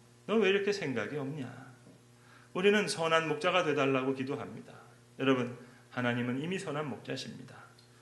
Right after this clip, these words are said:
선한 양만 되세요. 양이 고양이도 됐다가 염소도 됐다가 하니까 문제지.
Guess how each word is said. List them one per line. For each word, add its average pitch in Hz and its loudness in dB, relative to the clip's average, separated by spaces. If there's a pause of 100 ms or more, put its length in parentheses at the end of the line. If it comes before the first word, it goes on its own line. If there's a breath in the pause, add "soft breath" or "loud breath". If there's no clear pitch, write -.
(280 soft breath)
선한 110 -4
양만 156 -4
되세요. 113 -10 (960 soft breath)
양이 127 4
고양이도 123 0
됐다가 117 -2
염소도 127 -2
됐다가 120 -8 (140)
하니까 196 0
문제지. 135 -6